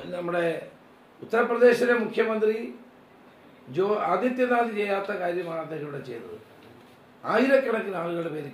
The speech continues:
കേസെടുത്തു. നാല് വർഷം ഈ പാവങ്ങൾ കോടതി തന്നെ നിരങ്ങി നടക്കുകയാണ്. പാർലമെന്റ് തെരഞ്ഞെടുപ്പ് വരുന്നു എന്ന് കണ്ടുകൊണ്ടാണ് കുറച്ച് കേസ്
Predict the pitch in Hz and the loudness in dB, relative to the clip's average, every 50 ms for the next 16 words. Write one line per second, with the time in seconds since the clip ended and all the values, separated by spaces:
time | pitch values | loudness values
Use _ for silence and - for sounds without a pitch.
0 | 123 131 135 - 101 101 104 - - - - - - - - - - - - - | -10 -10 -10 -10 -10 -14 -18 -20 -20 -20 -20 -20 -20 -20 -20 -20 -20 -20 -10 -2
1 | 160 208 240 269 294 302 294 254 247 240 - - 226 214 220 214 214 214 185 185 | 2 4 6 6 6 6 6 4 2 2 2 2 2 2 2 0 0 0 0 2
2 | 190 196 208 202 202 208 196 - - 165 175 185 202 196 214 214 214 196 175 180 | 2 2 0 0 -2 -4 -4 -4 -4 -4 -2 -2 -2 0 -2 -2 -2 -4 -6 -6
3 | 175 165 156 156 160 165 160 143 139 135 131 135 123 107 - - - - - - | -6 -4 -4 -4 -4 -6 -6 -8 -8 -8 -8 -8 -10 -10 -12 -16 -20 -20 -20 -20
4 | - - - - - - - - - - - - - - - - - - - - | -20 -20 -20 -20 -20 -20 -20 -20 -20 -20 -20 -20 -20 -20 -20 -20 -20 -16 -4 2
5 | 170 214 247 269 277 302 302 294 294 285 262 262 254 247 233 220 220 208 202 202 | 6 8 8 8 8 6 4 2 2 2 4 4 4 4 2 -2 -2 -2 -2 -2
6 | 196 202 208 196 190 196 180 170 170 165 165 185 180 175 165 170 165 165 160 - | -2 -4 -6 -6 -6 -8 -8 -8 -8 -6 -6 -6 -6 -4 -4 -6 -6 -8 -8 -10
7 | 139 160 180 180 - - 214 180 165 160 - | -10 -10 -10 -10 -10 -8 -6 -6 -6 -6 -6